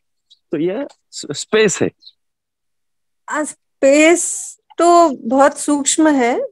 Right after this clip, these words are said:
Speaker 2: वो देखना
Speaker 1: हाँ।
Speaker 2: आंखों के through तो possible नहीं होगा,
Speaker 1: जी।
Speaker 2: लेकिन कुछ gap तो दिखता है, वो तो नजर आता है।
Speaker 1: हाँ, हाँ, बिल्कुल, बिल्कुल।
Speaker 2: हम
Speaker 1: वो
Speaker 2: कहते हैं
Speaker 1: ए-, इसमें atoms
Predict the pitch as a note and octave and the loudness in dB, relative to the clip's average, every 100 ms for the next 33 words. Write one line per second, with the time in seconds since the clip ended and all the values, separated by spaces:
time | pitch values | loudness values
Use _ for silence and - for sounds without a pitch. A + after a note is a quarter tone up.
0 | _ A#3+ B3 C#4 A#3+ B3+ B3+ C4+ C#4 C#4 | _ -8 -2 -2 -2 -4 -4 -4 -2 -2
1 | - _ _ - A3 G#3+ C4+ B3+ C#4 - | -6 _ _ -8 -8 -4 -6 -4 -6 -6
2 | C4 B3 C4 C4 A3 A3+ A#3 B3 B3 D4 | -8 -4 -4 -4 -6 -4 -4 -2 -2 -2
3 | B3+ G#3+ G3+ A3 - - - _ _ _ | -2 -4 -6 -8 -10 -20 -20 _ _ _
4 | A#3 C4+ - F4 G4 - _ _ _ - | -2 0 0 0 -2 -4 _ _ _ -2
5 | F#4 - A3+ A#3+ C4+ - F4 D4 D4 - | -2 -2 -2 0 -2 -4 -4 -2 -4 -2
6 | D4 D4 D4+ - _ _ _ _ A#3 B3 | -2 -2 -6 -10 _ _ _ _ -8 -6
7 | D#4 C#4 C4 C4+ C4+ A#3+ A#3 C4 B3 C4 | -6 -4 -2 -2 -2 -4 -6 -10 -10 -16
8 | _ _ A#3+ C4 G#3+ D#3 D3 G#3 - D#3 | _ _ -2 0 2 2 2 0 0 -2
9 | C3+ - A#2 G2+ C3+ D3 D#3 D#3 C3+ C#3 | -2 -2 -2 -2 -2 -2 -2 -2 -2 -4
10 | - C#3+ E3 B2+ B2 E3 | -4 -6 -6 -6 -4 -6